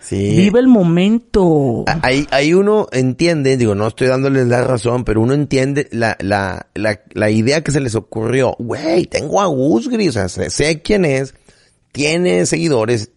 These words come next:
Speaker 1: si lo subo, lo van a ubicar a huevo.
Speaker 2: Y yo me,
Speaker 1: Y
Speaker 2: y yo me paro como barbero. Ah.
Speaker 1: Sí, a huevo,
Speaker 2: Entonces,
Speaker 1: sí.
Speaker 2: yo, eh, ay, ay, esa es otra.
Speaker 1: Y eso lo ven ellos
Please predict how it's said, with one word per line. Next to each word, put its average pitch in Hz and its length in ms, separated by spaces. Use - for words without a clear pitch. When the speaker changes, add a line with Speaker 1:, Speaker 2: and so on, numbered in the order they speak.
Speaker 1:
si - 180
lo 92 340
subo, 190 440
lo 131 240
van 131 180
a 202 80
ubicar 165 400
a 180 60
huevo. 160 420
Speaker 2:
Y 185 120
yo 185 100
me, 196 100
Speaker 1:
Y 135 80
Speaker 2:
y 175 40
yo 175 140
me 202 100
paro 190 320
como 165 220
barbero. 156 360
Ah. 190 440
Speaker 1:
Sí, 98 280
a 95 80
huevo, 85 220
Speaker 2:
Entonces, 240 240
Speaker 1:
sí. - 60
Speaker 2:
yo, - 140
eh, - 220
ay, 202 240
ay, 185 220
esa 185 160
es 175 80
otra. 165 260
Speaker 1:
Y 117 140
eso 110 260
lo 113 140
ven 101 180
ellos 117 200